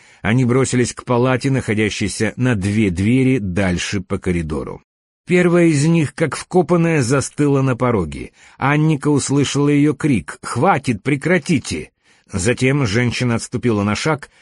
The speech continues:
столкнулась со второй сестрой и крикнула: «Он вооружён, беги!»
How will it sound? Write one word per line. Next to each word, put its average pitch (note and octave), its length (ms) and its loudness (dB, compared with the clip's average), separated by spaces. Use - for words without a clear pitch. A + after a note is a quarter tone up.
столкнулась E3 840 0
со - 160 -4
второй C3+ 360 0
сестрой F#3 480 0
и D3+ 180 -4
крикнула: A2 720 0
«Он F#3 260 2
вооружён, F#3+ 680 2
беги!» F#3 540 0